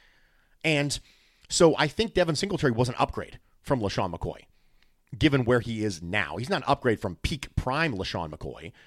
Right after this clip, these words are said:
but he was an upgrade from LeSean McCoy where he was at the time. Which scenario makes you more excited for the future? That's a good one.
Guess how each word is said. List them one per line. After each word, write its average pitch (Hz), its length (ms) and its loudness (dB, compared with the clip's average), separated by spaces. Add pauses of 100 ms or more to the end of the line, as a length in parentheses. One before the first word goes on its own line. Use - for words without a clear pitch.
(160)
but 143 80 8
he 147 60 6
was 139 120 4
an 131 60 -4
upgrade 151 320 2
from 120 120 -4
LeSean 131 360 0
McCoy 120 220 2
where 110 260 0
he 107 160 -10
was 101 320 0
at 92 120 -10
the - 60 -12
time. - 360 -12 (260)
Which - 240 0
scenario 160 460 -2
makes 139 260 -4
you 131 60 -4
more 123 160 0
excited 123 340 -2
for 104 80 -8
the 98 80 -2
future? 185 420 2 (960)
That's 95 240 -6
a 87 40 -10
good 98 120 2
one. 69 200 -14